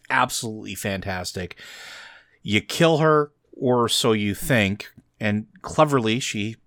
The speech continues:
faked her death because players were affected by the neurotoxin inside of the raid, and so it was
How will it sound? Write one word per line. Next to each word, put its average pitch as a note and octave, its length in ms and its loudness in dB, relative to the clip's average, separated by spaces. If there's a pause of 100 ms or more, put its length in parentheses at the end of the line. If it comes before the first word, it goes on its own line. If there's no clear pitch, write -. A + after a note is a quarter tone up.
(100)
faked - 380 -10
her C#3 80 2
death C3 320 4
because F#2 500 -4 (540)
players A#2 340 4
were A2+ 120 4
affected A2 380 -2
by A2 100 4
the G2+ 120 0
neurotoxin A#2+ 880 0
inside A2 400 0
of A2+ 80 -2
the A#2 80 -2
raid, F#2+ 360 0
and G2 140 -4
so F#2+ 260 -2
it G2 60 -2
was F#2+ 220 -8